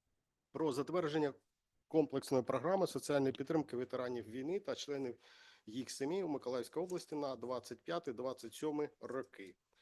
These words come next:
Е, питання розглянуто, е, шістьма комісіями, підтримано шістьма комісіями. Метою програми є підтримка рівня соціального захисту ветеранів війни та членів їх сімей.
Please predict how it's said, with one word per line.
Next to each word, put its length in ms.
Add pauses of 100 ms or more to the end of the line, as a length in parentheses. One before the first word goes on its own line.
(380)
Е, 160
питання 560
розглянуто, 720 (300)
е, 40
шістьма 520
комісіями, 680
підтримано 720
шістьма 420
комісіями. 760 (520)
Метою 320
програми 420
є 140
підтримка 640
рівня 380
соціального 460
захисту 440
ветеранів 520
війни 280
та 160
членів 500
їх 220
сімей. 400